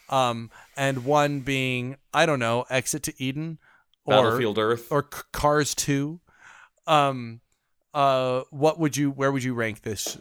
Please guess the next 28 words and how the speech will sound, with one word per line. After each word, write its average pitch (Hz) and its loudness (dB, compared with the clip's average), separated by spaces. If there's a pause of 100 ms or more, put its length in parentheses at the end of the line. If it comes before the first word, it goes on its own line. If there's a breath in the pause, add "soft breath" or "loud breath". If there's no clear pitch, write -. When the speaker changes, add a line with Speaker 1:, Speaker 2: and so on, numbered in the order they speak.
Speaker 1:
this, 110 -6
this - -10
fine 98 -8
film? 85 -14 (320)
Speaker 2:
Probably 180 0
seven 160 0
point 151 -2
five 117 2
to - -2
eight. - -10 (480)
Speaker 1:
That's 120 -18
pretty 156 -6
high. 175 -2 (600)
Speaker 2:
Um, 131 2
yeah, 120 6
maybe, 277 0
you 175 0
know 185 4
what, 202 2
now 190 2
that 175 -2
I'm 165 -2
thinking 160 -4
of 143 -2
it, 143 -2
sort 139 -4
of 117 -4
a, 101 0